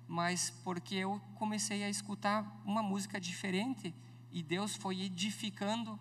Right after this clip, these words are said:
através da minha escolha. E,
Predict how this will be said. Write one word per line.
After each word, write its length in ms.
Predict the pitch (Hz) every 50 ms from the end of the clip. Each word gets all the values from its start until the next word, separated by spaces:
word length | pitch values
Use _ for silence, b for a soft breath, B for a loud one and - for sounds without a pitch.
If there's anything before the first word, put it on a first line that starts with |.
| - -
através 520 | 190 185 - 190 190 170 190 196 202 185
da 100 | 180 202
minha 260 | 190 185 185 196 202
escolha. 600 | 202 196 - 202 - - 180 208 226 220 185 156 135 B B B B B B B B B B
E, 680 | - 160 160 165 165 165 165 165 160 156 160 160 -